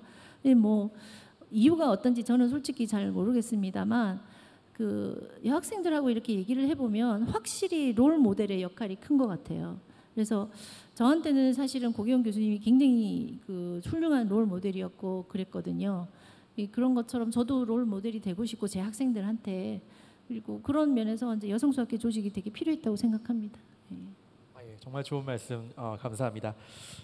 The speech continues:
Speaker 2: 어, 벌써 시간이 거의 다 되어서 아마 이것을 마지막 질문으로 해-, 해야 될 것 같습니다. 아, 오늘 시간 관계상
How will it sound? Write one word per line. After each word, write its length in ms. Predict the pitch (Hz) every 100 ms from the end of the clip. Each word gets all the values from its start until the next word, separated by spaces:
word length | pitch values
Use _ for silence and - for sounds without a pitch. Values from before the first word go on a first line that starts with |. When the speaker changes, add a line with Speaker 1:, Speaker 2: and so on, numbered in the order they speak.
| - -
Speaker 2:
어, 480 | 135 127 123 131 -
벌써 680 | 156 160 190 170 170 113 123
시간이 460 | - - 190 175
거의 600 | 135 135 139 139 135 131 -
다 340 | - 123 123
되어서 640 | 117 139 120 127 151 110 -
아마 220 | 127 139
이것을 280 | 131 156 143
마지막 300 | 110 123 175
질문으로 720 | 160 131 123 117 127 131 117
해-, 340 | 107 113 104 113
해야 100 | 165
될 120 | -
것 300 | 120 107 -
같습니다. 600 | 120 110 - 107 113 107 - - - - - - - -
아, 220 | 151 143 156
오늘 380 | 170 226 185 -
시간 320 | - 269 269
관계상 500 | 247 220 214 208